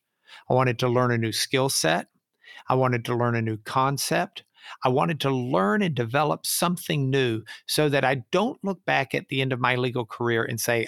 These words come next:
"I peaked, you know, seven years ago," or, "I peaked at this trial or that trial."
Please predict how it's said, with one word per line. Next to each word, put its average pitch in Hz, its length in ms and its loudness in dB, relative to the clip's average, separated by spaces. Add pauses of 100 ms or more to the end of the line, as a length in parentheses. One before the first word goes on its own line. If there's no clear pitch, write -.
"I 180 240 0 (100)
peaked, - 540 -2 (880)
you 131 120 -4
know, 107 100 -4
seven 147 380 -2
years 131 280 0
ago," 110 200 0
or, 107 100 2
"I 165 140 0
peaked - 340 -4
at - 140 -6
this 131 240 0
trial 131 360 2
or 110 120 0
that 123 240 -2
trial." 113 440 -2